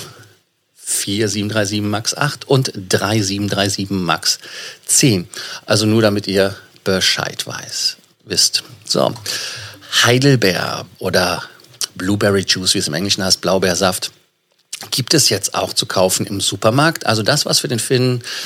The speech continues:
der Tomatensaftersatz ist, äh, ist ganz einfach jetzt als der Signature-Drink seit zweitausendvierzehn zu erhalten. Und diesen Blueberry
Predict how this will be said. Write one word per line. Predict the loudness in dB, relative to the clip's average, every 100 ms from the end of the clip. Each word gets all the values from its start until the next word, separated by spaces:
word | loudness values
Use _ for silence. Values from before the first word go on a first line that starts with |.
| -10 -12
der | 0 4 6 4
Tomatensaftersatz | 4 4 4 2 0 -2 -2 0 0 0 0 2 0 0
ist, | 2 4 4 4 2
äh, | 4 4 4
ist | 2 2
ganz | 0 -2
einfach | -2 -2
jetzt | -2 -2 -2
als | -2 0
der | 0 0
Signature-Drink | 0 0 -2 -2 0 0 0
seit | 2
zweitausendvierzehn | 2 2 0 -4 0 0 2 2 0 -2 -6 -12 -12 -6
zu | 0 2 0 0
erhalten. | 0 0 0 0 0 0 2 2
Und | 0 -2 -2 -2 -4
diesen | -2 0 0 -2 -4
Blueberry | -2 0 2 4 2 0